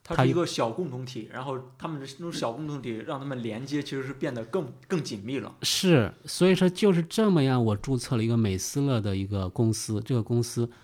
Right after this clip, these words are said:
Speaker 2: 想做的事情就是，哎，我们想帮那里面去，他们去卖茶叶，然后去帮助那些老兵，包括我们在缅甸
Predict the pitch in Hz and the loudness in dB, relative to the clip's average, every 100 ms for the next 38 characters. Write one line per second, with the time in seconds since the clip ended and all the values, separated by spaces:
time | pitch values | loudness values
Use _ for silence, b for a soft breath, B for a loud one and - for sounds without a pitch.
0 | B - - 101 92 - 151 101 - 127 | B -8 -2 0 0 0 0 0 -2 -4
1 | - 92 107 - 101 B B B 123 123 | -2 -2 -4 -4 -6 B B B -4 -4
2 | - b b _ 107 117 - 95 92 117 | -6 b b _ 0 2 2 0 2 2
3 | 120 120 110 98 98 101 101 - 101 95 | 4 4 4 2 2 0 0 -2 -2 -2
4 | - 104 101 92 90 104 107 98 - 90 | -2 -2 0 0 0 0 0 0 -4 -2
5 | 104 95 95 b b - 104 104 - 107 | -2 -2 -6 b b -4 0 0 -2 -2
6 | 120 120 120 110 98 98 87 87 98 95 | 0 0 0 0 0 -2 -4 -4 -4 -4
7 | B B - 110 117 101 95 113 104 92 | B B -4 -2 0 -2 -2 -2 -2 -2
8 | 87 117 104 | -2 0 0